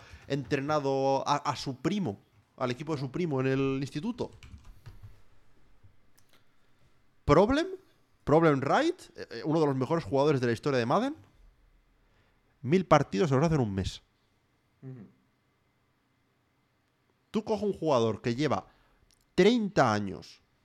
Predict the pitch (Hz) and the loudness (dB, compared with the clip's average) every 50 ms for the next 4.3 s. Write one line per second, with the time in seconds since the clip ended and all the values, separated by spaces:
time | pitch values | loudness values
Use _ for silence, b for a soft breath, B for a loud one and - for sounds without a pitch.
0 | _ _ _ _ - - 127 143 160 120 117 110 104 - 101 98 110 107 110 113 | _ _ _ _ -8 -4 0 0 0 0 0 -4 -6 -8 -6 -6 -4 -4 -2 -2
1 | 123 120 110 101 101 104 104 104 104 104 101 104 104 113 127 127 117 110 107 - | -2 0 0 0 0 0 0 0 0 0 -2 -2 0 2 2 2 2 2 2 4
2 | 196 262 262 233 - 165 135 110 110 104 104 101 101 131 208 262 - - 131 117 | 4 4 2 2 0 2 2 2 2 -2 -4 -4 -4 -2 -2 -2 0 0 0 -2
3 | 110 110 107 123 123 127 - - 165 123 - - 131 123 175 214 220 180 131 113 | -2 -2 -4 -4 -4 -4 -2 -2 -2 -2 -2 -4 -6 -4 -4 -2 0 0 0 0
4 | 120 131 175 247 294 320 | 0 0 -2 -2 -6 -8